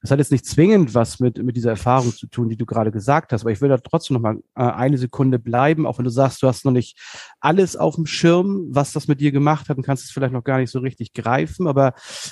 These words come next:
wenn ich so Menschen höre wie du, die so, ähm, dann doch offen, äh, so eine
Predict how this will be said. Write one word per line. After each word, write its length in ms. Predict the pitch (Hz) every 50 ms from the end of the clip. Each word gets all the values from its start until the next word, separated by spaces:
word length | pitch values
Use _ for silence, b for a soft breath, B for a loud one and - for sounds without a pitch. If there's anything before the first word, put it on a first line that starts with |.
| B B B
wenn 120 | 131 147
ich 100 | 156 -
so 80 | - 147
Menschen 500 | 151 151 170 156 - 151 156 143 135 131
höre 320 | 147 156 156 151 147 131
wie 120 | 131 135
du, 400 | 113 - 143 165 185 214 233 233 190
die 240 | 151 139 139 147 143
so, 460 | 131 139 143 143 139 139 139 - -
ähm, 480 | - 127 127 131 131 127 127 123 - - -
dann 180 | 139 135 135 131
doch 260 | 151 160 160 - -
offen, 600 | - - 151 - - 160 151 151 147 143 - -
äh, 260 | - 135 123 127 135 - - -
so 100 | 127 131
eine 220 | 135 131 123 -